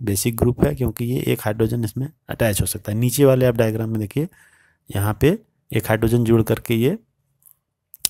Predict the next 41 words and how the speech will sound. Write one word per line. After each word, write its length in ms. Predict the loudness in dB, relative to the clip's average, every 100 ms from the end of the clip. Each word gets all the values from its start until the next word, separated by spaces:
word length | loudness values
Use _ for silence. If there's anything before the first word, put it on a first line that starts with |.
| -10 _ _ _ -4
ये 120 | -2
बेसिक 440 | -2 -2 -2 0 0
होने 200 | 0 2
की 60 |
वजह 240 | 2 2 2
से 140 | 2
एक 220 | 2 2
हाइड्रोजन 460 | 0 -2 -2 -2 -2
अपने 280 | -2 -4 -2
में 100 | 0
जोड़ 200 | 2 0
सकता 340 | -4 -10 -10
है, 160 | -10 -10
और 300 | -6 -4 0
ये 120 | 0
एसिडिक 340 | 0 -2 -2
होने 160 | -2 0
की 60 | 0
वजह 180 | 0
से 140 | 0 -2
एक 160 | -2
हाइड्रोजन 340 | -4 -2 -4 -4
अपने 200 | -4 -4
में 120 | -2
से 220 | 2 2 2 _ _ _ 2
रिमूव 300 | 6 6 6
कर 180 | 2
सकता 340 | 0 -4 -8 -10
है। 160 | -10 -16 _ _ 0
जब 220 | 2 6
ये 60 | 6
दोनों 300 | 6 4 4
कंडीशन 420 | 4 2 2 2
मिलती 380 | 0 0 0 0
है 120 | -2
तो 120 | -2
ऐसे 220 | -2 0 0
आयन 240 | 0 -4
को 120 | -4
हम 80 | -6
लोग 180 | -6